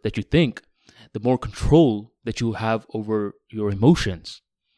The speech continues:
Once you have clear control over your thoughts and your emotions, speaking becomes much easier. And entering the public speaking stage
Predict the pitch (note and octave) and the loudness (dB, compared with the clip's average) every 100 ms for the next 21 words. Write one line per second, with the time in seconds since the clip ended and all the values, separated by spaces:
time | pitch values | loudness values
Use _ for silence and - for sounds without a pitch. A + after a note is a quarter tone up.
0 | - _ - A#2+ B2+ D3 C#3+ - - C3+ | -20 _ -12 -6 0 2 0 -2 -4 2
1 | C#3 C3 A#2 - A#2+ B2 B2 - A2 G#2+ | 2 2 -6 -4 0 2 0 -4 -6 -6
2 | G2+ F#2+ - - A2+ A#2+ - - _ - | -8 -8 -12 0 6 6 4 -8 _ -20
3 | _ C#3 E3 C3+ G2 F#2+ F#2+ - A2 B2 | _ -2 0 0 -2 -4 -6 -6 -6 -8
4 | - _ _ _ _ _ - - - F#3+ | -14 _ _ _ _ _ -6 -2 0 0
5 | D3+ G#2+ A2+ - A2+ B2 A#2 A2+ G#2+ - | 0 -4 -8 -12 -8 -4 -2 -4 -6 -4
6 | D3+ D#3 A2+ E2 E2 _ _ _ _ _ | -2 0 -2 -4 -10 _ _ _ _ _
7 | _ _ _ _ B2 A#2+ A2 - - E3 | _ _ _ _ -4 -2 -4 -10 -2 0
8 | - F3 A#2 G#2 - A#2+ - - A2+ G#2+ | 2 2 0 0 0 0 -4 -6 -6 -6
9 | - A#2+ A2 - | 0 2 2 -4